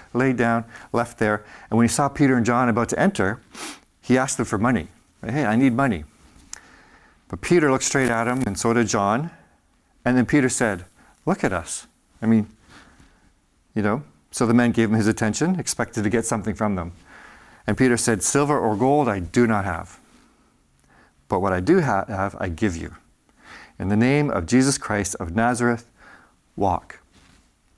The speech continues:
And so the man, he took him by the right hand, he helped him up, and instantly the man's feet and ankles became strong. He jumped to his feet and began to walk, and then he went with them into the temple courts, walking and jumping and, and praising God. And then it says, when all the people saw this,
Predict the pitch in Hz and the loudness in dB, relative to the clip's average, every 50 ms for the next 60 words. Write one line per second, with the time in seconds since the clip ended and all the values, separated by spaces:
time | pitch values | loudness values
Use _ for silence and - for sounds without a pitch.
0 | _ _ _ - 95 - 113 107 98 104 104 107 104 101 101 92 - - - - | _ _ _ -10 -4 -2 -2 0 0 0 0 2 2 0 0 -2 -6 -12 -20 -20
1 | - - - 98 - 123 113 123 113 113 113 104 107 104 107 104 104 104 123 127 | -8 -8 -6 -2 -2 0 0 2 0 0 2 0 0 0 0 0 0 0 2 2
2 | 151 175 208 233 226 - - 113 101 107 - - - 113 131 165 - 123 113 - | 4 4 4 2 2 2 0 0 0 0 -2 0 2 2 2 2 0 -2 -2 0
3 | 131 160 - - 123 117 120 101 110 110 113 101 98 - - - 170 190 - - | -2 0 0 2 2 2 2 2 2 2 2 2 0 -2 0 0 0 0 0 -4
4 | - - - - - - - 117 135 139 131 143 139 - - 104 - - 107 95 | -12 -20 -20 -20 -10 -2 2 2 2 4 4 2 0 0 -2 -6 -4 -4 -4 -4
5 | - - - 143 135 135 131 123 113 104 - 170 160 156 - - - - - 143 | -2 -2 0 0 2 2 2 2 2 2 0 -2 -2 0 -2 -2 0 0 0 2
6 | 139 127 - - - - - - - - - - - 98 104 104 147 156 151 143 | 2 0 0 -4 -12 -20 -20 -20 -20 -20 -12 -10 -6 -4 0 2 2 2 4 4
7 | 131 117 117 110 117 117 - 123 113 123 123 117 120 151 160 - - - - - | 2 4 4 2 2 0 0 2 4 4 4 4 4 2 0 -2 -8 -8 -2 2
8 | 160 165 202 220 - - 165 - 139 151 156 165 156 156 - 180 170 - 151 - | 4 4 4 4 2 0 0 0 0 0 2 2 2 2 0 0 -2 -2 -4 -2
9 | - 185 156 135 - 123 143 170 185 - - 156 131 113 107 98 95 - - 151 | 0 0 0 0 0 2 2 2 2 0 0 0 2 2 2 0 0 0 -2 -2
10 | 151 - 139 117 104 98 90 - - - - - - _ - 113 113 - - 127 | 0 0 2 2 2 0 -2 -4 -10 -18 -20 -20 -14 _ -4 -4 -4 0 0 2
11 | 123 120 117 120 110 127 123 120 113 113 127 131 120 127 - 131 117 120 - 92 | 2 4 2 2 2 2 2 2 2 2 0 0 0 0 2 2 4 4 4 4
12 | 156 175 190 196 190 185 190 - 190 185 - 151 127 - - - 151 151 175 180 | 4 4 4 4 2 0 0 0 -2 0 0 -2 -2 -4 -4 -2 0 2 4 4
13 | 151 107 92 - - - - - - _ _ - 92 80 80 - - - | 2 2 -2 -6 -12 -20 -20 -20 -20 _ _ -4 -4 -4 -4 -6 -10 -10